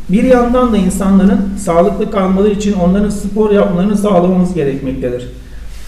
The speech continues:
Bununla birlikte fiziksel aktif olarak olmanın covid on dokuz enfeksiyonuna ve pandeminin neden olduğu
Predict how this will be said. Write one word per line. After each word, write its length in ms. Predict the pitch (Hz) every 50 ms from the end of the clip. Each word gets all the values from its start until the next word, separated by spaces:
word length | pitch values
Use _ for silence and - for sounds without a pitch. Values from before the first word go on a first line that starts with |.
| - - -
Bununla 380 | 175 214 247 254 254 262 233
birlikte 420 | 214 196 175 175 190 - 208 220 208
fiziksel 540 | - - 175 175 190 185 - 233 233 240 233 -
aktif 360 | 190 175 175 185 - - 220 220 - - - - - -
olarak 420 | 170 170 175 165 156 156 - -
olmanın 380 | 190 208 - 202 185 190 214 - - - - - - - - - - -
covid 240 | 214 208 214 240 - - - - - -
on 240 | 185 214 240 233
dokuz 280 | 214 208 - - 220 214
enfeksiyonuna 840 | 190 180 175 - 196 185 180 - - 170 170 180 185 165 - - - -
ve 160 | 139 139 143 143
pandeminin 520 | 165 165 175 180 185 202 226 240 233 214
neden 240 | 190 180 196 214 208
olduğu 360 | 190 165 151 143 156 156